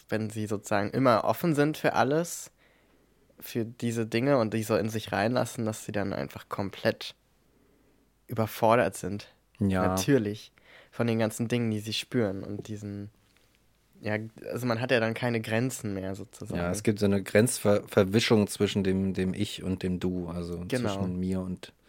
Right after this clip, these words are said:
Speaker 2: der an-, einer anderen Person
Speaker 1: Genau,
Speaker 2: quasi.
Speaker 1: und viele Menschen glauben, dass sie das haben oder hören das so und denken, "Ja, das, ich spüre das auch immer", aber das ist bei ganz wenigen Menschen tatsächlich so, dass, dass das sozusagen auch messbar dann im Gehirn,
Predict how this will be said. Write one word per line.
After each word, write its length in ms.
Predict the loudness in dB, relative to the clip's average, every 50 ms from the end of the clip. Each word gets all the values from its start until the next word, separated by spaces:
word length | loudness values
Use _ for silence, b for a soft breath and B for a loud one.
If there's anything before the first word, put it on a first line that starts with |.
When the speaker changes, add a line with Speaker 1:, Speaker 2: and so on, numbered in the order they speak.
| b b b b b b -14 -8
Speaker 2:
der 140 | -6 -6 -4
an-, 160 | -4 -4 -4 -2
einer 240 | -2 -2 -2 -2
anderen 300 | -2 -2 -2 -2 -4 -6
Person 500 | -8 -12 -18 -16 -10 -8 -6 -6 -6 -8 -10 _ -8
Speaker 1:
Genau, 260 | -4 -4 -2 -2 -2
Speaker 2:
quasi. 120 | -2 -2
Speaker 1:
und 100 | -2 -4
viele 260 | -2 0 0 2 4 4
Menschen 440 | 4 4 2 2 0 -2 -4 -4 -6 B B B B B
glauben, 580 | -2 2 4 6 6 8 6 6 4 2 2 4
dass 160 | 4 2 2
sie 100 | 0 0
das 240 | -2 -2 -4 -2 0
haben 400 | 2 2 2 2 0 -2 -2 -2
oder 240 | 0 0 0 -2 -4 _ _ _ _ -10
hören 320 | -4 2 4 4 4 6
das 200 | 4 4 4 2
so 80 | 0 0
und 120 | 2 2
denken, 180 | 2 0 0 -2
"Ja, 240 | -8 -10 -10 -12 -12 -12
das, 180 | -12 -12 -10
ich 120 | -8 -8 -8
spüre 240 | -6 -2 -2 -2
das 240 | -2 -2 -6 -8 -2
auch 180 | -2 -2 0 0
immer", 180 | 0 0 2
aber 160 | 4 6 6 4
das 240 | 4 0 -6 -8 -12 B B B B B B B B
ist 200 | B -2 -2 2
bei 180 | 4 6 6 6
ganz 300 | 6 4 2 2 0 0
wenigen 460 | 2 4 4 6 4 4 4 2 2
Menschen 400 | 4 4 2 2 0 -2 -4 -2
tatsächlich 480 | -2 -2 0 2 0 0 0 0 -4 0
so, 120 | 0 2
dass, 300 | 2 2 0 -2 -12 -12 _ -4
dass 200 | -4 -4 -2 -4
das 160 | -8 -6 -6
sozusagen 320 | -8 -6 -2 -2 -2 -2
auch 180 | -4 -6 0 6
messbar 520 | 6 6 6 6 0 -2 2 4 4 4
dann 160 | 4 2 0
im 140 | 0 -2 -4
Gehirn, 380 | -4 -2 0 0 0 0 0